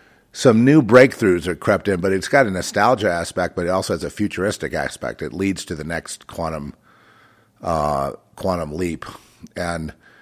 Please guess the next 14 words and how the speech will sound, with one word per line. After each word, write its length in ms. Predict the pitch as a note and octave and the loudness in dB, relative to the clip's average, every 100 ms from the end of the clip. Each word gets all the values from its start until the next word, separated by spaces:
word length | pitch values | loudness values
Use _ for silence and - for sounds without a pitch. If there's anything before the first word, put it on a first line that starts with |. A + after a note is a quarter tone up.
| _ _ _ _ | _ _ _ _
for 100 | - | -4
example, 380 | G2 F#2 G2+ F2+ | -2 0 0 0
we 140 | F#2 F#2 | -2 0
have 200 | G2 F2+ | -2 -2
these 180 | E2+ | -6
hybrid 400 | - F2+ E2 E2 | -4 -4 -4 -8
seal 500 | - G2+ G2 F2 C2+ B1 | -8 -4 -2 -2 -8 -10
men, 340 | E2 D#2+ D#2 | -10 -10 -10
seal 440 | - A2 G#2+ F2 D#2+ | -8 -2 0 -2 -8
men, 420 | F#2 E2+ G2 F#2 | -12 -8 -4 -4
but 220 | D2+ E2 | -6 -12
they're, 280 | E2 E2+ D2+ - - _ _ _ _ _ _ | -10 -10 -10 -12 -20 _ _ _ _ _ _
they're 200 | - E2 - | -8 -6 -4
ancient 580 | G#2+ G#2+ - F2 C#2+ | -2 -2 -4 -6 -8